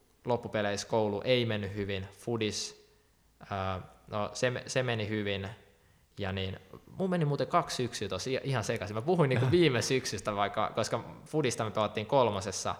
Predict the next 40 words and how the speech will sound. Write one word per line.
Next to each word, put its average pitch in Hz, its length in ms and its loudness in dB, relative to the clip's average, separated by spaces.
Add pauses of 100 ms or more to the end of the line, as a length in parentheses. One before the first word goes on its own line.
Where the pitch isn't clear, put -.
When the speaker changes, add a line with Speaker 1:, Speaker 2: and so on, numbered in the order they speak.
(120)
Speaker 2:
Mm. 107 240 4
Speaker 1:
ja 110 80 0
noustiin 113 400 4
kakkoseen, 95 680 -2
eli 95 320 -4 (220)
se 147 160 0
meni 107 280 0
hyvin, 98 400 -2 (380)
voitettiin 104 440 0
Regions 107 420 -2
Cup, - 240 -4
meni 110 280 -2
hyvin, 95 340 -4
mut 95 200 -6
just 110 180 0
sillä 101 220 0
kustannuksella, 92 880 -4
että - 420 -4
esimerkiksi 101 460 -4
koulu 95 260 0
meni, 92 260 -4 (120)
meni 110 300 -2
sit - 200 -8
tosi, 98 360 -4
tosi 98 200 -4
mönkään, 92 360 -8
niin - 80 -10
se - 140 -2
oli 123 320 2 (140)
kyllä 98 160 -2 (240)
tosi, 110 240 2
tosi 92 320 -6
opettavainen, 92 680 -4 (380)
kokemus, 95 560 -4
et - 260 -6 (560)
niin 98 300 -4 (340)
kaikkea 151 300 0
ei 98 100 2
voi 92 100 -4
tehdä. - 260 -8